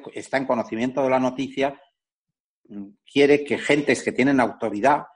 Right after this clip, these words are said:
esa autoridad médica, autoridad científica, autoridad política, autoridad artística, autoridad crítica, eh, autoridad literaria, quiere saber qué opinan sobre determinado libro, determinada exposición,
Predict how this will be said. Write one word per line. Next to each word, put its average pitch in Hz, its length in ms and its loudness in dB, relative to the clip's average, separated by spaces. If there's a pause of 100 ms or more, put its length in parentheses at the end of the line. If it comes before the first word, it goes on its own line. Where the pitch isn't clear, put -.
(120)
esa - 140 -6
autoridad 107 460 -4
médica, 139 340 -4
autoridad 104 420 -8
científica, 127 560 -12
autoridad 107 480 -6
política, 123 460 -8
autoridad 113 500 -6
artística, 135 480 -8
autoridad 110 540 -4 (400)
crítica, 107 800 -4 (280)
eh, 101 320 -6
autoridad 104 480 -4
literaria, 131 560 -2 (320)
quiere 131 220 -4
saber 135 320 -6
qué 143 60 0
opinan 139 460 -4
sobre 101 380 -10
determinado 104 520 -4
libro, 143 360 -2
determinada 110 560 -6
exposición, 135 640 -4